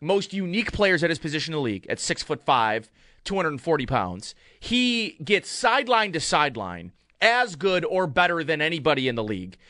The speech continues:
He has made a great pass deflection that almost turned into, uh, an interception by Matt Milano in that first half, up the middle of the field.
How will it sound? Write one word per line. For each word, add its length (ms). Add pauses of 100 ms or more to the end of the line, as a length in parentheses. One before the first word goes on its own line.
(200)
He 180
has 220 (100)
made 220
a 40
great 440
pass 320
deflection 440
that 120
almost 460 (100)
turned 280
into, 540 (340)
uh, 100 (200)
an 80
interception 720
by 160
Matt 200
Milano 440
in 80
that 160
first 220
half, 340 (240)
up 160
the 80
middle 220
of 40
the 60
field. 460